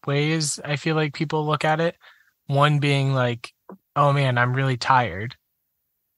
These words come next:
That type of energy. And there's this whole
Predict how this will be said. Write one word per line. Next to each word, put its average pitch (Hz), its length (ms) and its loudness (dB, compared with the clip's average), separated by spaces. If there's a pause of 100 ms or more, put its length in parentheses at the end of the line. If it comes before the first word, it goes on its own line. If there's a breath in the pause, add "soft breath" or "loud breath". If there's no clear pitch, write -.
(440)
That 127 320 6 (500)
type 131 220 0
of 127 80 -2
energy. 117 560 -6 (280)
And 143 180 2
there's 131 340 2
this 127 180 -4
whole 131 640 0